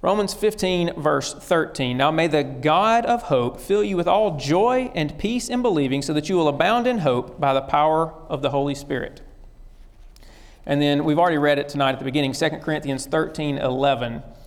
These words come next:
"Finally, brethren, rejoice, be made complete, be comforted, be like-minded, live in peace, and the God of love and peace will be with you."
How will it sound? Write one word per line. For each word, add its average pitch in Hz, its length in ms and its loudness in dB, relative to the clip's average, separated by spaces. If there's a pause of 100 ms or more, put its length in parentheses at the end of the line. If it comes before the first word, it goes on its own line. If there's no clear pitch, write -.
(520)
"Finally, 214 300 2
brethren, 147 340 2
rejoice, 156 880 0
be 151 280 -4
made 127 280 -2
complete, 180 680 -6
be 147 140 -2
comforted, 143 840 -8 (100)
be 175 300 -2
like-minded, 143 1160 -2
live 151 320 0
in 131 180 -4
peace, 202 420 -8
and 139 200 -4
the 127 80 -4
God 147 340 -2
of 127 180 -2
love 131 680 0
and 175 440 -4
peace 151 500 -10
will 135 180 -6
be 151 200 0
with - 240 -6
you." 50 160 -10